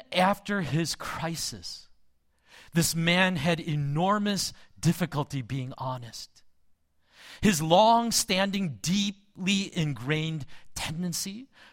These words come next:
to present a pretended, idealized self survived the dissolution of both his ministry and his marriage. It wasn't so much that he told lies as that he had lived them.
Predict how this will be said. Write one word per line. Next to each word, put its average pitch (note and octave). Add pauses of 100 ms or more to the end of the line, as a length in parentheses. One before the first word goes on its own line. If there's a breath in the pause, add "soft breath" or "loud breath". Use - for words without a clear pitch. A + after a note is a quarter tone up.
to D3+
present E3+
a -
pretended, F3
idealized C#3
self G#2+ (400 loud breath)
survived D#3 (340 soft breath)
the C3
dissolution C3
of A#2
both B2+
his A#2+
ministry C3 (340)
and G#2+
his A2
marriage. G2+ (1160 loud breath)
It F#3
wasn't A3+
so A#3+
much A3
that E3
he D3
told E3
lies F#2 (460)
as G#2+
that G2
he A2
had F#2+
lived G2
them. F#2+